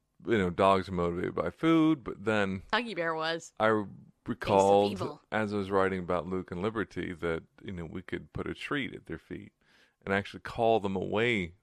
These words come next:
Speaker 1: from it. We could leave them a ru-, leave the room and leave it sitting there,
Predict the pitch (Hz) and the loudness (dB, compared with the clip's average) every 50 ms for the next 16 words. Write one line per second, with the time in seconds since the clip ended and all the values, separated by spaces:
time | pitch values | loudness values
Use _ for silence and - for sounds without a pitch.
0 | _ _ - 92 90 85 82 82 82 - _ _ - _ _ - 123 127 120 104 | _ _ -6 -6 -4 -4 -4 -6 -8 -10 _ _ -20 _ _ -10 -10 -8 -6 -6
1 | 87 95 107 117 123 117 98 101 95 95 92 92 90 104 127 139 - - - - | -6 -4 -4 -4 -4 -4 -4 -4 -2 -2 -2 -2 -2 -2 -4 -4 -4 -8 -14 -14
2 | - - 117 131 147 117 101 98 90 87 107 131 147 139 107 92 87 85 82 92 | -10 -4 -2 -2 -2 -2 -4 -8 -6 -2 0 2 2 2 2 2 0 -4 -8 -8
3 | 90 92 95 101 107 104 90 87 92 - _ _ - - 113 113 104 98 87 85 | -6 -4 -2 -2 -2 -2 -2 -4 -6 -8 _ _ -14 -2 2 2 2 2 0 -4
4 | 85 85 82 80 78 | -6 -6 -6 -6 -8